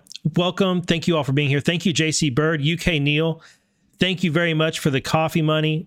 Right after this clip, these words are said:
I very much appreciate that. I, that, I love your graphic that you put up this evening over on Truth Social with the members of the band. Excellent graphic. I, I love that. Um, I have a number of things I wanna talk about, and I'm trying, I'm really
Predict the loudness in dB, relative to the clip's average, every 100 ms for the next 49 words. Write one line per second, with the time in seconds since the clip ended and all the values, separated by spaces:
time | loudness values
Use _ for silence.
0 | -4 -2 0 0 -2 0 0 2 0 0
1 | -2 -2 -4 -2 0 0 0 2 2 2
2 | 0 0 0 0 0 0 0 0 0 0
3 | 0 0 0 -4 -14 _ _ _ _ _
4 | -4 0 2 0 0 0 2 2 0 0
5 | 0 0 0 0 2 2 2 0 0 2
6 | 2 0 0 0 0 2 2 0 -2 -4
7 | _ _ _ _ -8 -4 -2 0 0 0
8 | 0 0 0 -2 -2 0 0 0 0 2
9 | 0 0 0 0 -2 -8 _ _ _ _
10 | -2 0 2 0 -2 -6 _ -20 -20 _
11 | _ _ _ _ _ _ _ -2 0 2
12 | 2 2 2 0 -2 -8 -18 _ _ _
13 | _ _ _ _ _ -4 0 2 2 2
14 | 0 0 0 2 2 0 0 0 0 0
15 | 0 0 0 0 0 0 0 0 0 2
16 | 2 0 -2